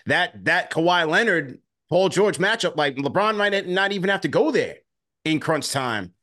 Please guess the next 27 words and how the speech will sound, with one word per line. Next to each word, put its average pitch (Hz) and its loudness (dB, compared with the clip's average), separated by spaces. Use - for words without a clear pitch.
because 143 -2
you're 151 0
gonna 156 0
have 143 -2
those 143 0
other 139 0
guys 131 -2
do 143 -2
the 127 -6
dirty 180 0
work. 117 -4
So 127 -6
that 156 -2
can 180 -8
keep 180 -4
you 165 -2
fresh - -2
as 117 -8
well 160 0
on 123 -2
the 131 -2
offensive 151 0
end 120 -2
to 127 -4
do 123 -2
your 143 0
thing. 240 -2